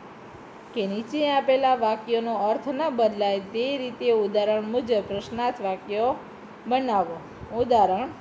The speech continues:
કે તારા જેવા ઠગ અને જૂઠા કહે તે કંઈ મહત્વનું નથી,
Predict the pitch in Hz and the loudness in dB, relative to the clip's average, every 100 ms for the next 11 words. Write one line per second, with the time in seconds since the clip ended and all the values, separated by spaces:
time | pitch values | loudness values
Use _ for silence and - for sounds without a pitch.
0 | - - - - - 233 208 208 214 247 | -18 -20 -20 -20 -4 -2 0 2 4 6
1 | 262 226 247 254 254 247 277 269 233 196 | 4 4 2 6 4 4 4 4 4 2
2 | 202 220 233 214 208 - 269 233 240 240 | 0 -2 -4 -4 -8 -4 0 2 0 2
3 | 262 294 208 196 208 208 240 262 - - | 2 2 0 -4 -2 4 4 2 -6 -16
4 | - - 220 233 226 202 208 202 202 202 | -16 -4 0 2 0 -4 -4 -6 -4 -6
5 | 208 226 247 277 277 208 | -4 -4 -2 -2 -2 -4